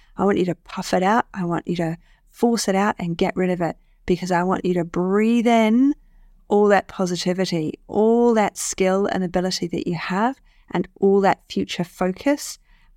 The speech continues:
that you know that is there, all that C E O skill set that you have, all that mind skill set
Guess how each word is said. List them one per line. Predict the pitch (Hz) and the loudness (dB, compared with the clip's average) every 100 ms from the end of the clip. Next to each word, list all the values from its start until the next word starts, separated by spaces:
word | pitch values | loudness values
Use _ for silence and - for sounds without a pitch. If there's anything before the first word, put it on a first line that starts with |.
| - | -6
that | - - | -4 -2
you | 170 175 202 | -4 0 0
know | 202 190 190 190 180 - 226 294 _ _ - | 2 2 2 4 2 0 -2 -6 _ _ -18
that | 196 185 | -4 0
is | 180 170 | 0 0
there, | 180 170 160 170 _ - | 0 -2 -2 -8 _ -6
all | 220 226 | 0 2
that | 208 - - | 2 0 -6
C | - 208 202 180 | -2 0 2 2
E | 175 | 2
O | 175 175 | 0 0
skill | 170 - 202 190 | -4 -4 -2 -2
set | - 175 - - | -2 -4 -4 -2
that | 190 | -2
you | 185 190 | -2 -2
have, | 185 185 180 165 170 _ _ _ _ _ - | -2 -4 -2 -4 -6 _ _ _ _ _ -4
all | 202 208 190 | 2 2 2
that | 175 - _ _ | 0 -2 _ _
mind | - 180 185 190 185 185 185 - - | -6 -2 2 2 2 2 0 -4 -10
skill | - - 180 170 | -10 -2 -2 -2
set | - 165 | -2 -4